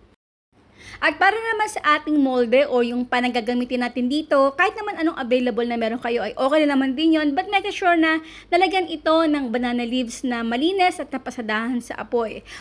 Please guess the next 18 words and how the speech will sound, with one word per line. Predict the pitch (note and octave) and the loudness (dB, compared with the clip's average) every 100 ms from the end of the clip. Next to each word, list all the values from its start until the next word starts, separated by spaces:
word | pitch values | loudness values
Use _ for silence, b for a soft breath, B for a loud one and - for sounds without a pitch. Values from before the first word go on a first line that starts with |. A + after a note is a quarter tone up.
| B | B
Huwag | G4 G#4 | 2 2
din | G#4+ G#4+ | 2 -2
kalimutan | G4+ F#4+ F4+ E4+ E4 D#4 D4+ | 0 2 2 0 0 -2 -2
na | C4 | -2
ito | C#4+ | -2
ay | C4 | 0
lagyan | B3+ B3+ B3+ | 0 0 -2
ng | B3+ | -4
coconut, | B3 B3+ B3 A#3+ A#3+ | -4 -2 0 -2 -4
ah, | A3+ - | -6 2
oil | E4 F4 F4 E4+ B _ | 4 4 2 -4 B _
para | C4+ C4 C4+ | 0 0 0
ihiwas-iwas | - - C#4+ D4+ D#4+ D#4+ - E4 G4 A#4+ B3+ B3+ | -4 -6 -4 0 0 -2 -8 -4 -2 0 -2 -4
dikit | B3 B3 B3 B3 | -10 -2 -2 -2
yung | - | -8
ating | A3+ A#3+ A#3 | -8 -8 -6
kanin | G#3+ A3 A3 | -4 -4 -6
dito. | G3 - - - | -8 -10 -12 -12